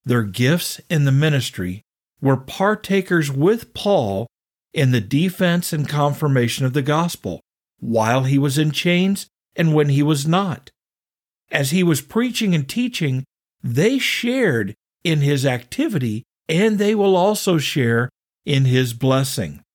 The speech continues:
This is critical for us to understand, because so many people in the church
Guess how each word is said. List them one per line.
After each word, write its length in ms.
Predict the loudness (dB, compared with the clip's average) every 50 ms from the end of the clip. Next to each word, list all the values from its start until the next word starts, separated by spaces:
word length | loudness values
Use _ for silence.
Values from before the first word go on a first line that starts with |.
| _ _ _ _ _ _ _ _ _ _
This 300 | 0 0 0 0 0 -2
is 140 | -2 -4
critical 680 | -4 -8 -12 -4 0 0 2 2 0 0 0 -2 -2 -2
for 220 | 0 0 0 2
us 160 | 2 0 -2 -4
to 100 | -4 -4
understand, 800 | -2 -2 -2 -4 -4 -6 -4 -2 0 0 0 -2 -4 -6 -12 -16 _ _ _ _ _ _ _ _ _ _
because 340 | -4 -2 0 0 0 0 0
so 260 | -2 0 0 0 2
many 280 | 2 0 2 2 2 0
people 420 | 0 -2 -2 -2 -2 -2 -2 0
in 80 | 0 0
the 80 | -2
church 480 | -2 -4 -4 -4 -4 -4 -4 -8 -14